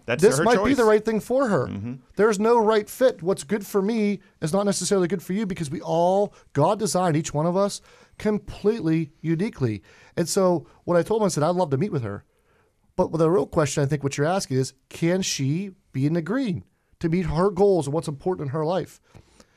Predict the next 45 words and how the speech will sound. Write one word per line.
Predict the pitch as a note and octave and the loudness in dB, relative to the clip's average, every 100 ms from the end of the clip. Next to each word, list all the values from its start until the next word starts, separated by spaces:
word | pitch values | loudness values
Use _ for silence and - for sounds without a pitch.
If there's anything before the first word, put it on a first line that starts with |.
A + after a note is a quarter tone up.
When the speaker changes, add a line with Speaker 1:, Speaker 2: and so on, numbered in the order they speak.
| _ - | _ -6
Speaker 2:
And | F#3 | -2
one | B3 | -2
last | B3 A#3 | -2 -2
thing | A3 | -2
to | |
talk | G#3 G3 | -2 -4
about | E3 | -6
this | C#3 | -6
reframing | E3 - D#3 D#3+ A#2+ | -8 -6 -6 -6 -6
that's | A#2 - | -10 -14
becoming | C3+ D3+ C3 | -8 -4 -2
so | D3+ D3 | -2 2
popular | C3+ C3+ E3 | 2 0 -4
right | D#3+ | -2
now | E3 F3+ E3 _ _ _ _ _ _ | -2 -2 -6 _ _ _ _ _ _
with | C3 B2+ | -8 -2
generational | E3 D3 D3 C#3 B2 | 2 2 0 -2 -4
shift. | - F3 - - _ _ _ _ _ _ _ | -2 -4 -6 -20 _ _ _ _ _ _ _
I | D#3+ C4+ | -2 2
don't | C4 - | 0 -2
plan | - F3 F3+ | -4 -2 0
to | |
retire. | B2+ A#2 D#3+ E3+ - _ _ _ _ _ - | -2 -4 -4 -4 -8 _ _ _ _ _ -6
Retirement | F3 D#3+ G#3+ B3+ E3+ E3+ | -4 0 2 4 2 0
is | C#3+ | -4
a | |
four-letter | C#3 F3 E3 D3 | -2 0 0 0
word | A#2+ D3 C#3 | 0 0 -2
for | - | -8
me. | A2 G#2+ _ _ _ _ _ _ _ | -12 -16 _ _ _ _ _ _ _
I | G3 | 0
don't | G#3 - | 0 -2
like | B2+ F#3 - | -2 -2 -4
retirement. | - G#2+ G#2 G2 _ _ _ _ _ | -8 -8 -8 -12 _ _ _ _ _
And | D#3 | -4
by | D3+ E3 | 0 0
the | |
way, | D#3+ | 2
it's | C3+ D3+ | 0 0
in | |
my | C3 | -4
blood. | G2+ D3 G2+ F#2+ | 0 -2 -2 -8
<laughs> | - | -4
My | C#3 | -4
grandfather, | D3 D3+ C#3 D3+ D3+ D#3 | 0 0 0 0 0 -2